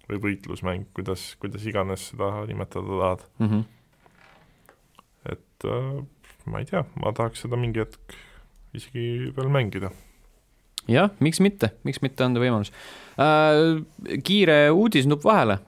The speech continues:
Speaker 1: Nii.
Speaker 2: Äh, P S Plussis on, äh,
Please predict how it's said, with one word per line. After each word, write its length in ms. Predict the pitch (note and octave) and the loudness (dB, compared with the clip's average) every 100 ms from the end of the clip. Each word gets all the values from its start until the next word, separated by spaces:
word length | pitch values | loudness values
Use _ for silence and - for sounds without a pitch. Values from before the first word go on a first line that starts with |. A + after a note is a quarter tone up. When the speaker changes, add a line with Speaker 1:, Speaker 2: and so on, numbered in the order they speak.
| _ | _
Speaker 1:
Nii. 320 | B2 A2+ G#2+ C3+ | -4 -2 -2 -4
Speaker 2:
Äh, 480 | - A2 A2 G#2+ G#2+ G#2+ - | -2 0 2 4 4 2 2
P 140 | D3 C#3 | 2 2
S 80 | |
Plussis 540 | - D3+ D#3+ - A#2+ A2+ | 2 0 0 0 -2 0
on, 220 | B2+ B2+ B2 | 0 2 0
äh, 720 | B2 A#2+ B2 B2 B2 A#2+ B2 | 0 2 0 0 0 0 -2